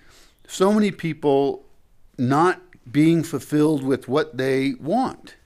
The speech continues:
They're not getting it. And I know what they want more than they do. I'm watching them flounder around. They're gonna get ripped off. They're gonna be victimized because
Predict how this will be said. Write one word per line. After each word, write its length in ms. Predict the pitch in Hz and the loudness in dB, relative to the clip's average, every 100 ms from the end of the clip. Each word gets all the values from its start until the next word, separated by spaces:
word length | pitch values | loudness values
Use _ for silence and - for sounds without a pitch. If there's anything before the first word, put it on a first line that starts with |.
| _ _ _ _ _ _ _ _ _ - _ _ _ _ - | _ _ _ _ _ _ _ _ _ -20 _ _ _ _ -6
They're 120 | 127 | 2
not 220 | 160 160 | 4 4
getting 260 | 139 240 247 | 2 2 0
it. 260 | - - _ _ _ _ _ _ _ _ _ _ _ - - _ | -4 -18 _ _ _ _ _ _ _ _ _ _ _ -20 -20 _
And 400 | 151 160 160 156 - | 0 2 0 -2 0
I 200 | 160 220 | 2 4
know 160 | 220 | 4
what 200 | 180 156 | 2 2
they 120 | 165 | 0
want 300 | 151 143 139 | 0 0 0
more 180 | 127 139 | 0 -2
than 200 | 135 127 | 0 -2
they 160 | 131 175 | -2 -4
do. 280 | 139 90 67 | -4 -6 -4
I'm 160 | 110 | -4
watching 360 | 131 190 - 170 | -2 -2 -4 -2
them 280 | 120 110 - - - | -2 -4 -20 -20 -12
flounder 500 | 151 165 180 165 156 | -4 0 2 2 0
around. 400 | 131 175 185 120 | 0 0 0 0
They're 100 | 117 | 0
gonna 160 | 147 | 0
get 180 | 139 - | 0 -2
ripped 280 | 147 190 - | -4 -2 -2
off. 420 | 123 123 127 - - - - - | 0 0 -2 -8 -20 -20 -20 -12
They're 100 | - | -4
gonna 120 | 143 156 | -2 0
be 120 | 156 | 2
victimized 960 | 170 185 156 135 113 110 110 110 - - - - - _ _ _ _ _ _ _ _ _ _ _ - | 0 -2 -2 0 0 -2 -4 -6 -12 -20 -20 -20 -20 _ _ _ _ _ _ _ _ _ _ _ -8
because 560 | 147 - 151 139 123 | -8 2 2 2 0